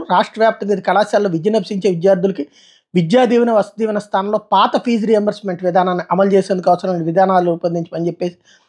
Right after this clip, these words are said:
లోకేష్ అధికారులను ఆదేశించారు. రాష్ట్రంలో ఉన్నత విద్యాశాఖ పరిధిలో నెలకొన్న సమస్యల మీద ఆయన సమీక్షించారు. విద్యా దీవెన, వసతి దీవెనకు సంబంధించి గత ప్రభుత్వం మూడు వేల నాలుగు వందల ఎనభై కోట్లు బకాయిలు పెట్టడంతో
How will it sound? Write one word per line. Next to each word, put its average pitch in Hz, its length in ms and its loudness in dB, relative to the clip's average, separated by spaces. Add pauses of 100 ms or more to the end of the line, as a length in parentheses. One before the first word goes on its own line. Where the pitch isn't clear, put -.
(260)
లోకేష్ 226 340 2
అధికారులను 196 380 2
ఆదేశించారు. 196 480 -2
రాష్ట్రంలో 220 360 0
ఉన్నత 214 200 -2
విద్యాశాఖ 214 420 0
పరిధిలో 202 320 0
నెలకొన్న 190 340 0
సమస్యల 196 380 -6
మీద 202 140 2 (120)
ఆయన 175 160 -2 (600)
సమీక్షించారు. 226 600 2 (100)
విద్యా 190 280 2
దీవెన, 233 240 4
వసతి 208 240 0
దీవెనకు 214 240 0
సంబంధించి 202 340 -4
గత 185 160 -4
ప్రభుత్వం 208 340 0
మూడు 202 160 4
వేల 202 180 4
నాలుగు 190 240 2
వందల 190 180 0
ఎనభై 180 200 0
కోట్లు 214 360 -2
బకాయిలు 185 360 2
పెట్టడంతో 180 420 -2